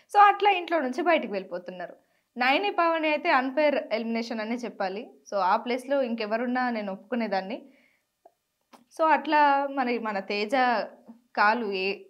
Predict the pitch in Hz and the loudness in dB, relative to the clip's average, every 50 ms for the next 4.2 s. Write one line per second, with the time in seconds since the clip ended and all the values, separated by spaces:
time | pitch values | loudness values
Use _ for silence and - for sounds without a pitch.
0 | _ - 190 202 208 226 226 254 262 254 254 254 240 226 214 202 185 - - - | _ -8 -6 -4 -4 -4 -4 -4 -4 -4 -4 -4 -4 -4 -4 -6 -8 -8 -4 -2
1 | 208 233 339 359 370 - - 233 214 269 392 392 - - _ - 285 302 339 392 | -2 0 2 2 2 2 2 2 0 0 -2 -4 -10 -12 _ 2 2 4 4 2
2 | 359 415 392 320 262 277 285 285 254 240 233 233 - 240 226 220 202 185 - - | 0 0 0 0 0 -2 -2 -2 -2 -4 -4 -4 -4 -6 -6 -6 -8 -10 -12 -12
3 | - - 226 254 254 233 233 226 240 254 254 233 214 220 240 214 196 - - - | -8 -6 -4 -4 -4 -4 -4 -4 -4 -4 -4 -4 -6 -6 -8 -10 -12 -12 -10 -8
4 | 240 254 269 | -8 -6 -6